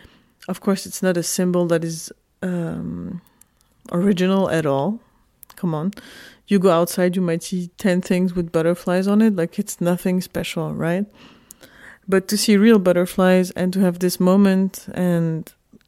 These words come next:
and then it just stopped. Like, after this, I haven't really seen butterflies. Um, it was like, I don't know, it made me think.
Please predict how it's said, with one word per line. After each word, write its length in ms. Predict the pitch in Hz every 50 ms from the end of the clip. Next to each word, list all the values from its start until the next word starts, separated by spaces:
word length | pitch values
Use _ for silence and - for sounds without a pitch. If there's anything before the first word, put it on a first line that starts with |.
| -
and 160 | - 190 196 202
then 140 | 226 226
it 80 | 220 196
just 220 | 180 175 175 -
stopped. 320 | - - 214 202 185 - -
Like, 120 | 156 -
after 280 | 170 180 - - 202 185
this, 240 | 175 185 196 - 180
I 60 | 170
haven't 360 | 170 180 175 180 180 180 175
really 220 | 175 175 175 170
seen 340 | 170 - - - 190 208 208
butterflies. 640 | 202 190 190 202 208 - 233 240 247 269 254 - _ _ - - - - - - - - - - - - - - - _ _ _ _ _ - _ -
Um, 960 | 208 202 202 196 196 196 196 196 196 196 196 202 202 202 202 196 196 196 190 - - - - _ _ _ _ _ _ _ _ _ _ _ _ _ _ _ _ _ _ _ _ _
it 100 | - 214
was 360 | 220 247 240 226 - - -
like, 460 | 208 202 196 196 190 254 - - - - - - - -
I 80 | - 240
don't 140 | 240 254 220
know, 80 | 196
it 80 | 190 190
made 140 | 202 214 214
me 100 | 208 208
think. 420 | 208 - 269 247 - - -